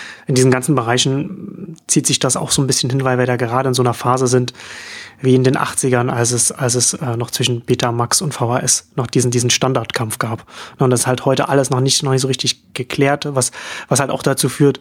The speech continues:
dass jetzt auch Early Adopter zum Beispiel auch, äh, oder Menschen, die, die eigentlich Early Adopter wären, sehr, sehr zurückhaltend sind, weil sie nicht wissen, ob das, was sie heute kaufen, in ein, zwei Jahren, äh, noch tatsächlich noch die Funktionalität haben wird oder noch kompatibel mit dem sein wird, was sich dann durchgesetzt hat.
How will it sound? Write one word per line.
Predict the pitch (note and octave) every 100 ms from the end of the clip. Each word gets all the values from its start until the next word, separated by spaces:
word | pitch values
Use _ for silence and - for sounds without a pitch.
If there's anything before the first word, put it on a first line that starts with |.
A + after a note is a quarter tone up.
| - - - -
dass | C3 C3+
jetzt | B2+
auch | C#3 - - _ _ _ _ _ _ _
Early | D3+ D3 D3+
Adopter | B2+ C#3 - C#3+ C3
zum | B2
Beispiel | A#2 - B2 B2
auch, | A#2+
äh, | D3+ - - - D3
oder | C3+ C#3+ C3+
Menschen, | C3+ C3+ B2+
die, | D3 C#3+ C3
die | D#3+
eigentlich | C#3+ A#2+ -
Early | C3
Adopter | C3 B2+ C3+ B2
wären, | C3+ C#3+
sehr, | C3 B2 B2+ -
sehr | C#3
zurückhaltend | B2+ C3+ - C3 B2+
sind, | D3 D3+ - - -
weil | -
sie | B2
nicht | B2 B2+ C#3+
wissen, | C3+ C#3+
ob | - - -
das, | - B2+ -
was | B2+
sie | C3
heute | B2+ B2+
kaufen, | - C3+ C3+ C#3 C3+ - - - - - _ _ -
in | B2+
ein, | - C3+ C3+
zwei | C3 - B2+
Jahren, | B2 B2+ C3 B2+ C#3+
äh, | - E3+ E3+ - -
noch | C#3 C#3 C3+ -
tatsächlich | C3+ C3 A#2+ -
noch | C#3
die | -
Funktionalität | - C3+ B2+ A#2+ C#3+ D3+
haben | C3 A#2+ A#2+
wird | B2+
oder | C#3+ B2
noch | A#2+
kompatibel | - B2+ A#2+ - C#3
mit | B2 B2+
dem | C3+ C#3
sein | B2+ B2
wird, | B2+
was | B2
sich | B2 B2+
dann | B2
durchgesetzt | B2+ C#3+ C3 A#2 -
hat. | C3